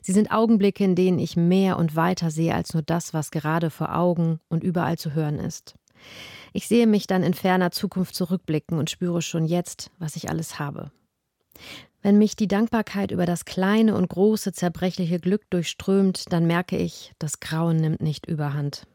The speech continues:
Kein Krieg, keine Hungersnot, keine Pandemie, keine Klimakrise. So schrecklich das alles ist, so sehr mich das alles runterzieht,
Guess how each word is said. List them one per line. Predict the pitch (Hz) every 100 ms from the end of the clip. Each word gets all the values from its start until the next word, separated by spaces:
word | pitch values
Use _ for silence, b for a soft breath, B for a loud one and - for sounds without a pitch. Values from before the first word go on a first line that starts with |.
| -
Kein | - 196 180 170
Krieg, | - 156 -
keine | - 185 190 180
Hungersnot, | 185 175 151 - 151 151
keine | - 180 185
Pandemie, | 180 185 185 190 202 214
keine | - 180 180 175
Klimakrise. | - 175 156 - - - - 170 _ B B B B
So | 208
schrecklich | 196 - 214 240 233 214
das | - 185
alles | - 180 -
ist, | 175 175 - - _
so | - 180 175
sehr | 165 190
mich | 220 220
das | 214 -
alles | 208 -
runterzieht, | 175 165 170 - 170 -